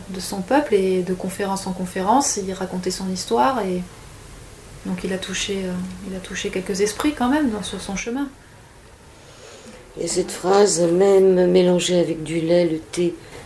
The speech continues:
Speaker 2: reste du thé », c'est-à-dire que lui, il est resté un aborigène malgré le fait qu'il a été élevé par des,
Speaker 1: Des Anglais.
Speaker 2: des Anglais.
Speaker 1: C'est vrai, au début, j'ai eu du mal à comprendre cette phrase parce que je, je, nous, c'est du café au lait qu'on boit, mais
Speaker 2: Ouais.
Speaker 1: eux, c'est du thé au lait. Donc...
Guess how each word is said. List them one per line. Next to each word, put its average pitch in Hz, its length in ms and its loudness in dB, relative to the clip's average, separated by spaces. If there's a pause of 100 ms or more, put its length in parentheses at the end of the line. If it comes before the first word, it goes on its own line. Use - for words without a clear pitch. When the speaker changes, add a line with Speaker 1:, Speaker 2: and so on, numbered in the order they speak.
(120)
Speaker 2:
reste - 300 0
du 147 220 -6
thé », 190 340 2 (880)
c'est-à-dire 151 500 2
que - 140 -6
lui, 147 300 2
il 156 100 2
est 151 40 2
resté 147 400 -2
un - 60 2
aborigène 135 680 2
malgré 143 340 4
le 135 40 2
fait 160 260 2 (120)
qu'il - 760 -4
a 139 60 6
été 139 300 4
élevé 135 260 0
par 139 200 -2
des, 117 720 -4
Speaker 1:
Des 202 80 -2
Anglais. 208 260 -4 (100)
Speaker 2:
des 139 200 0
Anglais. 139 280 0 (160)
Speaker 1:
C'est - 120 0
vrai, 254 100 6
au 247 40 6
début, 233 260 2
j'ai 233 100 0
eu 220 40 0
du 214 100 0
mal 233 120 4
à 233 40 2
comprendre 208 320 -4
cette 202 140 0
phrase 269 200 0
parce 208 160 -2
que 220 120 -2
je, 202 140 0
je, - 720 -6
nous, 254 100 2
c'est 226 120 -4
du 170 80 -2
café 202 260 2
au 220 80 6
lait 240 100 0
qu'on 220 120 -6
boit, 196 220 -2
mais 160 80 6
Speaker 2:
Ouais. 156 80 8
Speaker 1:
eux, - 40 6
c'est - 140 -2
du 196 100 -6
thé 220 200 0
au 220 60 4
lait. 208 60 0
Donc... 196 300 -6